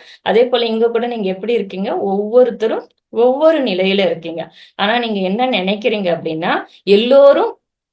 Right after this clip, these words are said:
என்னுடைய நிலையில இருந்தே நான் வந்துட்டு எல்லாருக்கும் நான் அட்வைஸ் பண்றேன், அதாவது "நீ இப்படி செய், அப்படி சொல்லி செய்யின்னு" சொல்லிட்டு நான் என்னுடைய நிலையில இருந்து நான் சொல்றேன், அதை அவங்க கேட்கணும்னு நாம நினைக்கிறோம்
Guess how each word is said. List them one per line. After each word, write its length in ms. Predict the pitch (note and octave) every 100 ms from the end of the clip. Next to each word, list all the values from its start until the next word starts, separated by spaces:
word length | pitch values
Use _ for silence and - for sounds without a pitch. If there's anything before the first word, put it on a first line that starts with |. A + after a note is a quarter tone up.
| _ _ _
என்னுடைய 360 | G3 B3+ C4+ B3+
நிலையில 400 | A3 A3 A#3+ A#3+
இருந்தே 300 | A#3 A#3+ C4
நான் 200 | C4 A3+
வந்துட்டு 260 | G#3+ G3+ A3
எல்லாருக்கும் 380 | G#3 G3+ G3+ A3
நான் 140 | G3+
அட்வைஸ் 260 | F3+ F#3+ -
பண்றேன், 400 | F3+ F3 F#3 F#3 - _ _ _ -
அதாவது 380 | F#3+ G3 G#3 D4+ E4+ -
"நீ 120 | G#3
இப்படி 220 | G3+ A3+
செய், 260 | A3+ A3+ A3+
அப்படி 180 | G3+ A3+
சொல்லி 300 | A3+ G3+ G#3+ -
செய்யின்னு" 440 | - A3+ A#3 B3+
சொல்லிட்டு 360 | - G3 G3+ D4+
நான் 260 | F4 A#3+ G#3
என்னுடைய 320 | A3 A#3 A#3+
நிலையில 360 | A3 G#3 A#3+ B3
இருந்து 260 | A#3+ B3 C4
நான் 220 | G#3+ G3
சொல்றேன், 380 | G#3+ G#3 D4 G4+
அதை 140 | B3
அவங்க 200 | G#3+ G#3 G3+
கேட்கணும்னு 580 | C#4+ D#4 D#4 C4+ C#4 D4
நாம 300 | G#3+ F#3+ F#3
நினைக்கிறோம் 540 | F3 F#3+ F#3+ A#3 -